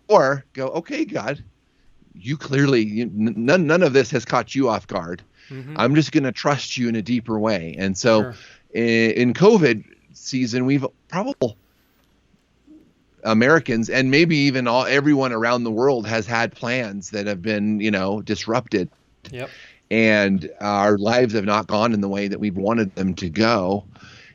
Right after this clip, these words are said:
Speaker 1: And so for those of us that are, are Christians, it has sort of, I, I would just say, lean into that,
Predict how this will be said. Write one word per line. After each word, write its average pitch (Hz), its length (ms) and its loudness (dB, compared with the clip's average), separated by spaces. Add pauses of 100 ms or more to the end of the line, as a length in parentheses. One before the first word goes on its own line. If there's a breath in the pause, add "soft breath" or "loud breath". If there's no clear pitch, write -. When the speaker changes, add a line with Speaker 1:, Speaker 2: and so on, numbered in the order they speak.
Speaker 1:
And 104 260 2
so 104 580 2 (160)
for 123 220 2
those 117 220 6
of 110 60 0
us 113 140 0
that 117 120 0
are, 104 300 0
are 104 140 2
Christians, 117 640 -2 (320 soft breath)
it 127 140 -2
has 127 300 2
sort 131 200 -4
of, 123 300 -8 (540)
I, 113 180 -4
I 135 140 0
would 143 140 0
just 127 180 -6
say, 135 140 -2
lean 151 300 0
into 147 420 2
that, 107 500 -4